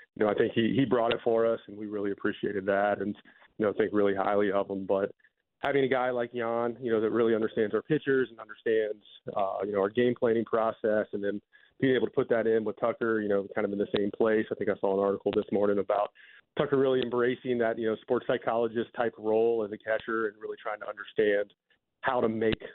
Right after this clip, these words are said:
the pitchers be the best possible pitchers they can be. It's almost their sole focus, and, and hitting being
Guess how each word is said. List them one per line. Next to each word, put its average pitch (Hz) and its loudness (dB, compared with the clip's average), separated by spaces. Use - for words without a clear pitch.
the 120 -6
pitchers 113 -2
be 107 2
the 104 2
best 101 0
possible - -4
pitchers 104 -4
they 107 2
can 101 -4
be. 107 2
It's 104 -2
almost 104 0
their 101 0
sole 104 2
focus, 107 0
and, 101 -4
and 110 2
hitting 131 2
being 110 0